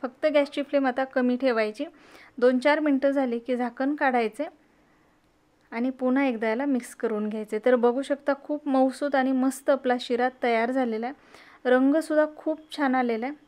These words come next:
आणि खायलासुद्धा खूप मस्त लागतो. या पद्धतीने जर तुम्ही केला तर. आणि यामध्ये तुम्ही हवं तर जेव्हा आपण ड्रायफ्रुट्स घातले, त्या स्टेजला तुम्ही दोन चार तुळशीची पानंसुद्धा घालू शकता, त्यानेसुद्धा चव खूप छान येते.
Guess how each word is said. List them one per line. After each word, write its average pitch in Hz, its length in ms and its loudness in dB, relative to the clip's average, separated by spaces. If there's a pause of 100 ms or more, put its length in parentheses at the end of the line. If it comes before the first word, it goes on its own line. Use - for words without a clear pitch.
(180)
आणि 240 220 -2
खायलासुद्धा 294 680 -2 (160)
खूप 330 280 -4
मस्त 269 320 0
लागतो. 233 240 -2
या 233 180 2
पद्धतीने 247 580 0
जर 294 160 4 (100)
तुम्ही 277 180 0
केला 233 320 -2
तर. 285 120 -10 (880)
आणि 262 280 0
यामध्ये 277 460 4
तुम्ही 277 260 0
हवं 254 320 2
तर 277 100 0 (280)
जेव्हा 247 180 6
आपण 294 260 2
ड्रायफ्रुट्स 269 540 4
घातले, 262 280 2
त्या 262 220 2
स्टेजला 247 440 0
तुम्ही 254 280 -2
दोन 254 340 2
चार 269 160 -2 (100)
तुळशीची 269 420 -4
पानंसुद्धा 254 560 -2
घालू 254 220 -2
शकता, 233 320 -6
त्यानेसुद्धा 262 560 0 (200)
चव 277 160 4 (120)
खूप 294 300 -8
छान 277 180 0
येते. 233 200 -6